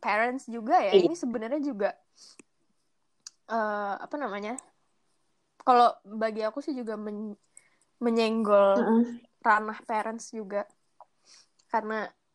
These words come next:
Speaker 1: <clears throat> eh, apalagi di usia-usia
Speaker 2: Udah
Speaker 1: kita ya.
Speaker 2: O T W.
Speaker 1: Iya nggak sih?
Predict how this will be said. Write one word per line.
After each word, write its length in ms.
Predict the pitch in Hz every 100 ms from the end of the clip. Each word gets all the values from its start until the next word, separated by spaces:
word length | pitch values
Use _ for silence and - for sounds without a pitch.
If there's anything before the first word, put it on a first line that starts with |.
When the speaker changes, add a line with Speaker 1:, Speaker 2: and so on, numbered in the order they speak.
| _
Speaker 1:
<clears throat> 400 | 294 311 247 220 _ _ _ _ _ _ _ _ _ _ _ _ - _ _ _ _
eh, 460 | 233 233 226 220 202 - _ _ _ _ _ _ _ _ _ -
apalagi 320 | 220 214 233
di 80 | 302
usia-usia 380 | 269 226 214 -
Speaker 2:
Udah 140 | 240
Speaker 1:
kita 140 | 240 254
ya. 0 |
Speaker 2:
O 80 | 220
T 40 | 247
W. 60 | 254 254 247 _ -
Speaker 1:
Iya 160 | 262
nggak 120 | 202 202
sih? 160 | 233